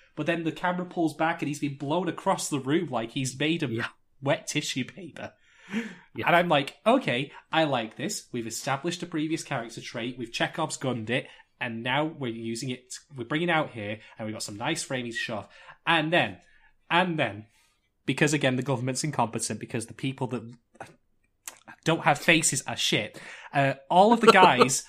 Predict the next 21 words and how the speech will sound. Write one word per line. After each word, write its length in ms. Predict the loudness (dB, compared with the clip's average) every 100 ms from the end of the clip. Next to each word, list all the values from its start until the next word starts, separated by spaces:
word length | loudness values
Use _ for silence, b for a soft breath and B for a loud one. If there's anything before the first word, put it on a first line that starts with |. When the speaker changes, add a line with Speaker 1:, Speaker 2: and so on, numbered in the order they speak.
| -16
Speaker 2:
<laughs> 100 | -8
Speaker 1:
light 380 | 0 2 4 2
up 140 | 4
their 160 | 4 4
little 240 | 4 2
P 240 | 2 0 6
nineties. 680 | 6 6 4 2 -4 -8 -8 B B B 2
They, 140 | 4 4 2
they 100 | 2
light 160 | 4
up 60 | 4
their 80 | 2
little 160 | 0 0
P 140 | 0
nineties 360 | 0 0 -4 -8
with 100 | -6
their 80 |
little 200 | -2 0
laser 260 | 0 0 -2
sights, 380 | -4 -4 -4 -10 B B
and 240 | -2 -2